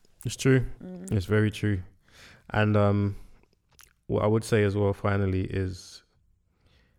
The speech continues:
Speaker 1: enjoy your past regardless of what happened in it,
Speaker 2: Mm.
Speaker 1: because it's, it's your memories and no one else can have those lived experiences the way that you
Speaker 2: Yeah.
Speaker 1: did. So
Speaker 2: Exactly.
Speaker 1: whether it was good, bad, indifferent,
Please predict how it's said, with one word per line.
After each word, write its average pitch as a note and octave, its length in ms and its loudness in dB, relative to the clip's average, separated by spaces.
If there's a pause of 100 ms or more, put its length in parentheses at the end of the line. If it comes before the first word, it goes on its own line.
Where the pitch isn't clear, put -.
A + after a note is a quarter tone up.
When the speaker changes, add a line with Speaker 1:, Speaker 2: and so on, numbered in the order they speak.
(300)
Speaker 1:
enjoy A2 420 2
your A2 200 6
past G#2+ 500 2
regardless G2 540 0
of F2 60 -4
what F#2+ 160 -2
happened F#2 360 0
in F2 120 0
it, - 80 -4
Speaker 2:
Mm. F2 60 -8
Speaker 1:
because F2 260 -6
it's, - 400 -6
it's - 320 -8
your G2 200 4
memories F2 460 0
and F2 120 -2
no F#2 80 2
one F#2+ 180 2
else F#2+ 120 0
can F#2 240 -2
have F#2 220 -2
those F2+ 220 0
lived F2+ 180 0
experiences F#2 640 -4
the F#2+ 100 -4
way F#2 140 2
that G2 160 -2
you G2 140 -2
Speaker 2:
Yeah. F#2 80 -4
Speaker 1:
did. F#2+ 260 -6
So - 320 -4 (240)
Speaker 2:
Exactly. - 380 -16
Speaker 1:
whether G#2+ 240 4
it G2 120 4
was F#2+ 140 0
good, A#2+ 380 0
bad, G#2+ 400 4
indifferent, G2+ 640 0